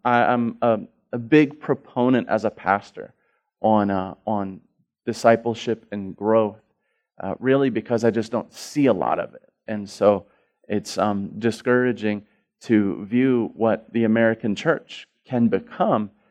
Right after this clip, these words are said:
if there is no growing of the faith, of growing of the personal. And what happens is, is that, that people come here and,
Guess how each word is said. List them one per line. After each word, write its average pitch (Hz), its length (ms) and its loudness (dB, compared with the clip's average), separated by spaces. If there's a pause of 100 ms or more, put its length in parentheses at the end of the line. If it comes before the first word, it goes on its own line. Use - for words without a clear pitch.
if 110 180 -6
there 120 200 2
is 127 220 2
no 113 200 0
growing 107 640 -2
of 98 160 -8
the 95 80 -10
faith, 107 500 -4
of 92 180 -14
growing 117 460 2
of 101 140 -4
the 90 80 -10
personal. 107 520 -4 (220)
And 117 180 -2
what 120 120 0
happens 135 440 0
is, 113 220 2
is 107 120 -6
that, 113 200 2 (240)
that 113 160 2
people 147 320 -2
come 117 320 0
here 123 380 0
and, 101 140 -4